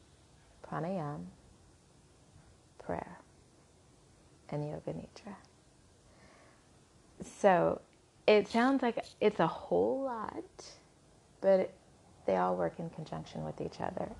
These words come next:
and they all can work well with the first two remedies of lavender and chamomile that I've already gifted you with. So today on Sweet Dreams, we're talking breath work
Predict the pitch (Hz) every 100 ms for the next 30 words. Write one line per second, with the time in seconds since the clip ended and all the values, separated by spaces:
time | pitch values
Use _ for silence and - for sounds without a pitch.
0 | - - 294 214 180 208 - - - -
1 | - - - - - - - - - -
2 | - - - - - - - 165 156 -
3 | 160 151 151 - 151 143 - 190 160 165
4 | - - 165 - 160 - - 147 147 151
5 | 160 156 - 147 156 156 156 156 - 160
6 | 180 - 170 175 165 - - 196 180 170
7 | 175 180 220 - - - - - - -
8 | - _ - - _ - - - - -
9 | - - 202 180 170 - 190 190 190 180
10 | - - 175 - - 160 156 165 190 -
11 | - - 208 185 - 160 - 160 147 180
12 | 170 - - -